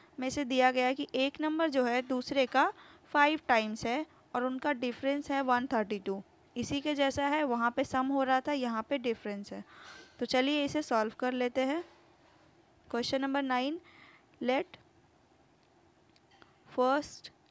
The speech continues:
let one of, let one of the number be x and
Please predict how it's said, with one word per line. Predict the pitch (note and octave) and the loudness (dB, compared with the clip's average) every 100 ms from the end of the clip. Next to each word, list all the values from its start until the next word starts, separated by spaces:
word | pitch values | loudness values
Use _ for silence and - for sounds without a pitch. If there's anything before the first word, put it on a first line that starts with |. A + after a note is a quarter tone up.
| _ _ _ - | _ _ _ -4
let | A#3 C4+ - - - - | -2 -2 -4 -12 -18 -4
one | A#3+ B3+ C4 | 0 0 0
of, | D4+ - - - - _ | -2 -4 -14 -20 -20 _
let | B3 C4+ C4 | -4 -2 0
one | B3 C4 C4 | 2 2 2
of | B3+ C4 - - | 0 0 -4 2
the | B3 C4 D4+ - _ _ _ _ _ | 4 4 0 -6 _ _ _ _ _
number | B3 B3+ C4+ A3+ B3 C4+ _ _ _ _ _ | -2 0 2 2 2 -2 _ _ _ _ _
be | A3 G#3 A#3+ A3+ D4+ - _ _ _ _ | -8 -4 -2 -4 -6 -8 _ _ _ _
x | A#3 A#3 D4+ - - _ _ _ _ - | 2 2 2 -4 -20 _ _ _ _ -4
and | A#3 B3 C#4 | 0 0 -2